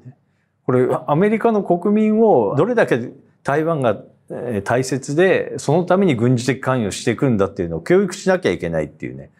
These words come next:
そこまで政策の骨子で書いてあると。十番目はですね、「台湾の独立を維持するために、必要な軍事支援を台湾に提供すること、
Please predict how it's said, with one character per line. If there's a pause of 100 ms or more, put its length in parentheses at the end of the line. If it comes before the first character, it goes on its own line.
(120)
そ
こ
ま
で
政
策
の
骨
子
で
書
い
て
あ
る
と。 (280)
十
番
目
は
で
す
ね、 (420)
「台
湾
の
独
立
を
維
持
す
る
た
め
に、 (680)
必
要
な
軍
事
支
援
を
台
湾
に
提
供
す
る
こ
と、